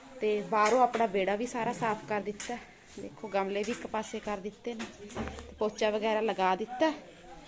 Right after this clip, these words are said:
ਤੇ ਹੁਣ ਚੱਲਦੇ ਹਾਂ ਜੀ ਆਪਾਂ ਕਮਰੇ ਦੇ ਵਿੱਚ। ਦੇਖੋ, ਬਾਹਰੇ ਵੀ ਹਲੇ ਮੇਰੇ ਕੱਪੜੇ ਵਗੈਰਾ ਧੋਣ ਵਾਲੇ ਪਏ ਨੇ, ਭਾਂਡੇ ਵਗੈਰਾ ਮਾਂਜਣ ਵਾਲੇ ਪਏ ਨੇ।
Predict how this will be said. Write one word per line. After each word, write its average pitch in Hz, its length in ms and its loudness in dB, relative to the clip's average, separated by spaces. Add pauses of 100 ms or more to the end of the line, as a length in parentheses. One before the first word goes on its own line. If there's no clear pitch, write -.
(420)
ਤੇ 226 180 2
ਹੁਣ 262 180 2
ਚੱਲਦੇ 254 360 6
ਹਾਂ 254 80 4
ਜੀ 254 180 2
ਆਪਾਂ 247 280 2
ਕਮਰੇ 180 400 2
ਦੇ 170 100 -6
ਵਿੱਚ। 175 300 -10 (1400)
ਦੇਖੋ, 220 260 0
ਬਾਹਰੇ 208 360 6
ਵੀ 247 160 0
ਹਲੇ 226 180 0
ਮੇਰੇ 220 220 2
ਕੱਪੜੇ - 500 -2
ਵਗੈਰਾ 220 220 4
ਧੋਣ 262 220 2
ਵਾਲੇ 233 160 2
ਪਏ 208 220 0
ਨੇ, 214 80 -4
ਭਾਂਡੇ 233 300 -4
ਵਗੈਰਾ 214 240 -4
ਮਾਂਜਣ 202 320 -4
ਵਾਲੇ 240 160 0
ਪਏ 254 200 -2
ਨੇ। 254 100 -2